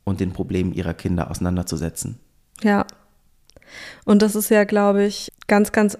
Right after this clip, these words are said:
Speaker 2: oft das Problem auch bei sexualisierter Gewalt. Meistens passiert das irgendwie im nahen und nähesten Umfeld. Und dann kommt halt irgendwie, kommen so unterschiedliche Faktoren zusammen. Eben, es ist halt der nette Onkel John.
Speaker 1: Mhm.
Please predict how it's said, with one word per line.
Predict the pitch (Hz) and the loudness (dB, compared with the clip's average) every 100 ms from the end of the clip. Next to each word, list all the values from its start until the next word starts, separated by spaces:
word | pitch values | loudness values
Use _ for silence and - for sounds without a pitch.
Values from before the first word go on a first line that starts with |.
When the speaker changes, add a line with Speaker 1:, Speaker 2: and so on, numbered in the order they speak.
| - | 0
Speaker 2:
oft | 202 220 - - - - - | 0 0 -8 -10 -2 -2 -4
das | - 196 | -2 -2
Problem | - 196 175 180 185 247 262 | 0 -4 2 4 6 4 4
auch | 247 262 262 | 2 0 -2
bei | - 220 | 0 0
sexualisierter | 226 226 202 208 214 208 208 202 | 0 -4 -2 0 0 0 0 -2
Gewalt. | 202 208 208 214 214 - | -2 0 0 0 -2 -2
Meistens | 196 190 196 - 202 | 2 2 2 0 -2
passiert | - 190 202 185 | -4 -2 0 0
das | 202 | -4
irgendwie | - 185 190 190 - | -2 0 0 0 2
im | 190 190 185 | 4 4 2
nahen | - 185 180 190 190 190 196 - - - _ | 0 -2 0 0 2 0 -4 -10 -20 -20 _
und | 196 190 | 0 2
nähesten | 190 180 202 - 190 | 4 4 4 2 0
Umfeld. | - 208 220 214 220 294 - - - - - - - - - _ _ | 4 2 2 0 0 0 -6 -20 -20 -20 -20 -20 -20 -20 -20 _ _
Und | 226 214 208 208 - - _ _ - | 4 6 6 2 -12 -20 _ _ -16
dann | - 202 220 240 240 220 | 2 4 6 6 6 4
kommt | 214 208 | 2 2
halt | 208 202 | 2 2
irgendwie, | 220 214 208 202 | 2 2 4 2
kommen | 196 208 | 2 2
so | 196 | 4
unterschiedliche | 185 208 196 190 196 196 | 2 2 0 -2 -2 -4
Faktoren | - 180 - 185 | -6 -4 0 2
zusammen. | 190 180 196 214 196 | 2 0 2 4 2
Eben, | 190 185 | 2 0
es | 180 | 0
ist | - - | -4 2
halt | 214 180 | 2 4
der | 180 | 2
nette | 180 180 - | 2 0 -2
Onkel | 180 175 160 | 0 -2 0
John. | - - - 202 | -2 -2 -4 -6
Speaker 1:
Mhm. | - 82 101 | -10 -12 -16